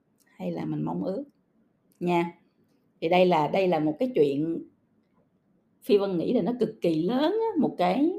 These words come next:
một cái nút thắt cực kỳ lớn trong mỗi con người. Và khi mình mở được cái thúc-, nút thắt này ra, mình trở thành người thích nghi, mình chào đón tất cả mọi loại,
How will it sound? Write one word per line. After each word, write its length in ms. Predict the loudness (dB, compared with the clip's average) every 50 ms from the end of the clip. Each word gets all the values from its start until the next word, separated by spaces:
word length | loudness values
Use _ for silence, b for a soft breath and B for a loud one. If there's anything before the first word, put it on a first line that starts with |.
| -8 -14 _ _ _ _ _ -12
một 160 | -12 -10 -6
cái 120 | -2 0 4
nút 220 | 6 6 6 4 0 -6 -8
thắt 180 | -6 -4 -4 -4 -6 -14 _
cực 240 | -10 -10 -10 -10 _
kỳ 200 | -4 -2 -2 0
lớn 320 | 0 0 0 0 0 0 -2
trong 180 | -2 -4 -4 -4
mỗi 140 | -4 -4 -6 -6
con 180 | -6 -6 -6 -4
người. 360 | -4 -4 -4 -6 -6 -10 -14 _ _ _ _ _ _ _ _ _ _ -8
Và 100 | -8 -2 0
khi 100 | 0 0
mình 180 | 0 0 0
mở 320 | 0 0 0 0 -2 -2 0
được 80 | 0 0
cái 100 | 0 -2
thúc-, 260 | -2 -2 -2 -2 0
nút 120 | 0 -2 -2 -4
thắt 220 | -6 -6 -4 -4
này 160 | -2 -2 -2 -2
ra, 280 | -2 -2 -2 -2 -2 -4
mình 160 | -4 -6 -6
trở 180 | -6 -8 -8
thành 260 | -8 -6 -6 -6 -4 -4
người 120 | -4 -4 -4
thích 180 | -8 -4 -2 0
nghi, 280 | 2 2 2 0 0
mình 260 | -2 -2 -4 -4 -6 -4 -2
chào 180 | -2 0 0
đón 220 | 0 -2 -2 -2 -4 -4
tất 80 | -6 -4
cả 120 | -2 0 2
mọi 280 | 2 2 0 0 0
loại, 540 | 0 -2 -2 -2 -4 -6 -6 -8 -8 -8 -10